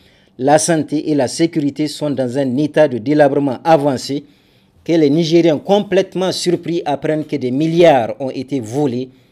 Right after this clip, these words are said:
au ministère de la Défense. Oui, de l'argent qui était destiné à équiper nos vaillants soldats à prix de destination douteuse. L'audit du ministère de la Défense est intéressant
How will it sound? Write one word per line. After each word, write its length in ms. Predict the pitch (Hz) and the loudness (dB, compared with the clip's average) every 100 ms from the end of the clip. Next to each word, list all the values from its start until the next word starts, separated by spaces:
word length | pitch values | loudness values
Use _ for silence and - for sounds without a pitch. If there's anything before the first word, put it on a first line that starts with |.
| _ - | _ -8
au 120 | 131 | -4
ministère 340 | 135 127 143 | -4 -2 -4
de 80 | 117 | -2
la 140 | 113 101 | -4 -6
Défense. 640 | 117 - 117 101 - - _ _ _ _ _ _ 123 | -8 -8 -8 -10 -14 -20 _ _ _ _ _ _ -4
Oui, 320 | 156 160 - _ _ _ _ _ - | -2 -2 -4 _ _ _ _ _ -6
de 120 | 147 | 2
l'argent 340 | 180 190 269 | 4 6 4
qui 120 | - | 4
était 220 | 190 - 196 | 4 4 6
destiné 640 | 202 208 - 190 196 214 | 6 4 0 0 0 2
à 140 | 156 - | -2 2
équiper 480 | 196 190 185 185 196 | 2 2 -2 0 2
nos 160 | 160 135 | 2 2
vaillants 360 | 143 170 185 | 4 4 2
soldats 480 | - 160 151 151 170 | 0 -2 2 2 0
à 120 | 135 127 | -2 -6
prix 180 | 156 | -4
de 100 | 127 | -4
destination 640 | 110 147 - 139 135 - 151 | -2 -2 -2 -4 -4 -4 -4
douteuse. 760 | 120 127 143 147 101 - - _ _ _ _ _ _ _ _ _ | -4 -6 0 0 0 -10 -20 _ _ _ _ _ _ _ _ _
L'audit 360 | 123 160 170 160 | -2 2 2 0
du 100 | 143 | 0
ministère 480 | 147 170 170 180 160 | 2 2 4 4 4
de 60 | |
la 160 | 139 127 | 4 0
Défense 600 | 120 160 156 170 151 - | 2 0 0 -2 -4 -6
est 180 | 120 - | -12 -4
intéressant 640 | 156 156 165 135 - 139 | -4 0 0 0 -2 -8